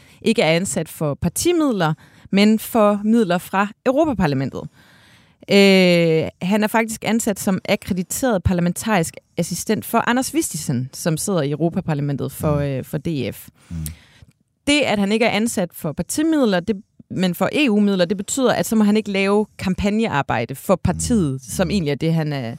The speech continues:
Speaker 1: øh, ansat til. Og det er en,
Speaker 2: Mm.
Speaker 1: en, en værre rodebutik. Nu er Anders Vistisen ude at sige, at han er deltidsansat som parlamentarisk assistent for ham. Og når det så bliver valgkamp, så skal han være Europaparlaments kampagnechef og ly-,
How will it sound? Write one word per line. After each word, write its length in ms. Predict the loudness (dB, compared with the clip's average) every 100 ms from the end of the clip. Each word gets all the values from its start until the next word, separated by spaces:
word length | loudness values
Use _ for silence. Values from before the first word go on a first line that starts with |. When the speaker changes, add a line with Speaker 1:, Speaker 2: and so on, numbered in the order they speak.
| -16 -20 _ _ _ _ _ -6
Speaker 1:
øh, 580 | -4 -4 -4 -6 -6 -4
ansat 360 | -2 -2 -4 -6
til. 260 | -6 -6 -2
Og 120 | 0
det 140 | 4
er 120 | 6 4
en, 60 |
Speaker 2:
Mm. 60 | 2
Speaker 1:
en, 220 | -2 -2
en 200 | -4 2
værre 180 | 4 6
rodebutik. 600 | 6 4 2 -4 -6 -2
Nu 120 | 2
er 400 | 4 4 2 2
Anders 260 | 0 -2 0
Vistisen 420 | -2 -2 -4 -2
ude 120 | 0
at 60 | -2
sige, 200 | 0 0
at 60 |
han 120 | 0 -2
er 40 | -4 _ -6
deltidsansat 800 | -4 -4 -4 -6 -4 -6 -6 -6
som 140 | -6
parlamentarisk 680 | -6 -4 -4 -4 -2 -4 -6
assistent 500 | -12 -10 -4 -2 -2
for 160 | -6 -8
ham. 280 | -4 -2 -2 -6 -20 -20 -6
Og 80 | 2
når 280 | 6 8 6
det 140 | 2
så 120 | -4
bliver 140 | -2 -2
valgkamp, 500 | -4 -6 -6 -6 -2
så 140 | -2
skal 160 | 0 2
han 140 | 2
være 360 | 2 2 2 0 -2
Europaparlaments 720 | -4 -2 0 -2 -2 -4 -8
kampagnechef 680 | -4 0 0 0 -2 -6 -6
og 100 | -8
ly-, 200 | -6 -6